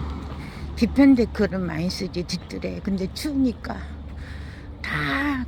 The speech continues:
겨울에 문 앞에 나와 앉아있는 이유로 여기 찾아요. 추우니까 해맞이를 해야 돼. 컵 한 잔 가지고 해맞이, 아, 밖에 나와서 컵 한 잔 마시는 동안에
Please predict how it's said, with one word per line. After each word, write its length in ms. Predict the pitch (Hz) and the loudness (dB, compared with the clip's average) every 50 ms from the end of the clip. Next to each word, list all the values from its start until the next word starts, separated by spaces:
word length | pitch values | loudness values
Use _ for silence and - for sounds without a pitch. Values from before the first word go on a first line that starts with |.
| - - | -6 -4
겨울에 540 | - 226 220 220 220 220 214 220 226 214 - - - - - - - - - - | -2 0 0 2 2 2 2 0 0 -2 -4 -6 -8 -10 -10 -10 -10 -10 -6 2
문 140 | - 226 240 | 6 6 8
앞에 220 | 247 233 - 247 240 | 8 6 6 6 6
나와 340 | 220 196 185 196 202 208 196 | 6 6 4 4 4 2 2
앉아있는 580 | 190 190 185 185 220 226 214 202 202 202 208 | 2 2 2 4 4 4 4 4 4 2 2
이유로 480 | 185 180 185 196 190 180 175 190 196 202 180 - - - - - - - - - - - - - - - - - - - - - - - - | 2 2 2 2 2 0 0 -2 -2 -2 -4 -6 -10 -12 -12 -12 -14 -14 -16 -16 -16 -14 -14 -14 -14 -14 -14 -14 -14 -14 -14 -14 -12 -6 -2
여기 180 | 185 190 202 208 | 0 2 2 2
찾아요. 480 | - - - - - - 202 170 170 175 - - - - - - - - - - - - - - - - - - - - - - - - | 2 0 -6 -6 -4 -4 -4 -6 -6 -6 -10 -10 -12 -14 -16 -16 -16 -14 -14 -14 -14 -14 -14 -14 -14 -14 -14 -14 -14 -14 -14 -14 -12 -6
추우니까 680 | - - 269 277 254 226 226 202 - - 226 220 226 | 0 2 4 6 6 4 4 0 -2 -4 -4 -4 -4
해맞이를 640 | 214 - 254 330 330 320 294 240 - 214 202 185 208 | -4 0 2 4 4 6 4 4 2 0 0 0 -2
해야 200 | 220 247 226 220 | -2 -2 -4 -4
돼. 180 | - - 190 180 175 - - - - - - - - - - - - - - - - - - - - - - - | -4 -6 -6 -6 -8 -10 -12 -12 -12 -12 -12 -12 -12 -12 -12 -12 -12 -12 -12 -12 -12 -12 -12 -12 -12 -12 -10 -6
컵 200 | - 277 - - | -6 -4 0 4
한 140 | 269 269 247 | 6 6 6
잔 220 | 233 233 220 208 208 | 6 6 4 2 0
가지고 580 | - 262 208 185 180 208 190 190 202 202 208 185 - - - - - | 0 -2 -2 0 0 0 0 0 2 2 0 0 -2 -6 -8 -4 0
해맞이, 720 | 269 285 269 254 226 208 196 180 185 - - 196 190 185 - - - - - - - - - - - - - - - - - - | 2 4 4 4 4 2 2 0 -2 -2 -4 -4 -4 -4 -6 -8 -10 -10 -10 -8 -8 -6 -6 -6 -6 -6 -6 -6 -6 -6 -4 -4
아, 80 | - - - - - | -4 -4 -4 -4 -4
밖에 260 | - - - - 226 | -4 -4 -2 0 2
나와서 400 | 214 214 202 190 190 185 - 214 190 196 - - - - - - - - - - - - - - - - | 2 4 4 4 2 2 2 0 0 0 -2 -6 -10 -10 -10 -10 -10 -8 -8 -10 -10 -10 -10 -8 -4 -4
컵 180 | 277 - - | -2 0 4
한 160 | 285 277 247 | 4 6 6
잔 120 | 233 233 214 | 6 6 4
마시는 560 | 202 185 180 180 - 202 196 190 185 180 175 | 4 2 0 0 0 0 0 2 0 0 0
동안에 500 | 175 175 175 175 180 190 220 226 233 | 0 0 0 0 2 2 2 2 2